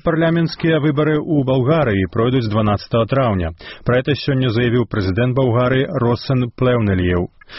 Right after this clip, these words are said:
Хваля пратэстаў, якія пачаліся ў Балгарыі ў сярэдзіне лютага, прывяла да адстаўкі ўраду прэм'ер-міністра Бойка Барысава. Дваццаць першага лютага гэтая адстаўка была зацверджаная парламентам.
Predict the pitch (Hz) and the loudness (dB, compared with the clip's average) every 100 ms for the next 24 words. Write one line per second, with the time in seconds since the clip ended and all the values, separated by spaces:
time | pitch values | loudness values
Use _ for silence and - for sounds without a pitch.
0 | - - 117 117 113 117 151 156 - 117 | -12 -2 0 0 0 -2 0 -2 0 0
1 | 101 113 98 - 107 92 113 98 104 107 | 0 -2 -2 0 0 0 0 2 2 2
2 | 110 104 95 117 104 101 101 110 139 151 | 2 0 0 0 0 2 2 2 0 0
3 | 147 139 - - 139 139 151 170 147 147 | 0 -2 -10 -8 -2 0 0 0 2 0
4 | - - 135 117 120 110 120 127 123 117 | 0 -2 0 0 0 2 2 0 -2 0
5 | 110 107 110 117 - 135 120 104 107 - | 0 2 0 0 -2 -2 0 0 0 0
6 | 107 120 143 - 107 87 82 _ - - | 0 0 0 -2 -2 -2 -4 _ -20 -18
7 | - 104 117 - 107 - 123 - 110 104 | -8 -2 -2 0 -4 -2 -2 0 0 2
8 | 135 156 135 120 120 113 104 - 127 127 | 0 0 0 0 0 0 -2 -2 -2 -2
9 | 135 120 120 113 - 113 104 113 117 113 | -2 0 0 0 0 -2 0 0 0 0
10 | 117 113 101 92 87 95 85 | -2 0 0 0 0 -2 -2